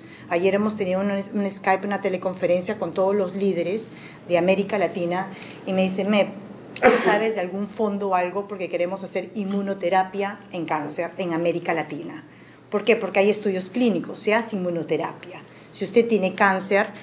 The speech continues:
se hace un análisis genético con un marcador en un lenguaje bien sencillo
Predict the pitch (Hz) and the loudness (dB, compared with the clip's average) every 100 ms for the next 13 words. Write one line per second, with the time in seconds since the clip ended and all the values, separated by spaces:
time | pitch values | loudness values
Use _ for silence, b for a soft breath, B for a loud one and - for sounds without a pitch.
0 | B B - - 190 202 240 226 220 202 | B B 0 8 10 10 4 4 2 4
1 | 202 196 196 220 - 190 180 190 - 180 | 2 2 0 -4 -2 -2 0 0 -2 0
2 | 185 180 170 185 190 190 185 160 160 170 | 0 4 2 4 4 2 2 0 2 2
3 | 175 185 185 202 196 180 175 175 170 170 | 0 -2 0 -2 0 0 4 2 2 -2
4 | 185 185 226 214 202 170 160 214 | -2 0 -2 0 -2 0 2 2